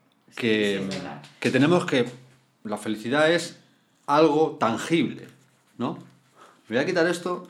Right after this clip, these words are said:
Speaker 2: los cascos, porque no, no, no llevo cascos,
Speaker 1: No,
Speaker 2: ¿sabes?
Speaker 1: sí, hoy, hoy Sergio no lleva, hemos
Speaker 2: No.
Speaker 1: tenido un
Speaker 2: Hemos visto
Speaker 1: pequeño
Speaker 2: que a-,
Speaker 1: problemilla.
Speaker 2: aquí hay un problema de
Speaker 1: De
Speaker 2: conexiones.
Speaker 1: conexión, sí. Yo sí me los dejo porque yo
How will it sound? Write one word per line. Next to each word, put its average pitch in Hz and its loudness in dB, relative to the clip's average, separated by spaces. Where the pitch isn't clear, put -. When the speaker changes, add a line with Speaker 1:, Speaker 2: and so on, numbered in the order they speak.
Speaker 2:
los 120 -2
cascos, 151 -4
porque 101 -6
no, 131 -2
no, 117 -2
no 120 -2
llevo 120 0
cascos, 185 -2
Speaker 1:
No, - -8
Speaker 2:
¿sabes? 160 0
Speaker 1:
sí, 147 -10
hoy, 151 -10
hoy 160 -10
Sergio 165 -14
no 147 -12
lleva, 143 -10
hemos 120 -6
Speaker 2:
No. 131 -4
Speaker 1:
tenido 151 -10
un 147 -14
Speaker 2:
Hemos 123 -2
visto 131 2
Speaker 1:
pequeño 123 2
Speaker 2:
que 117 4
a-, 117 2
Speaker 1:
problemilla. - -4
Speaker 2:
aquí 123 0
hay 139 6
un 127 4
problema 131 4
de 123 2
Speaker 1:
De 117 2
Speaker 2:
conexiones. 113 0
Speaker 1:
conexión, 170 -8
sí. 160 -14
Yo 185 -10
sí 180 -8
me 175 -6
los 160 -6
dejo 175 -6
porque 147 -10
yo 147 -10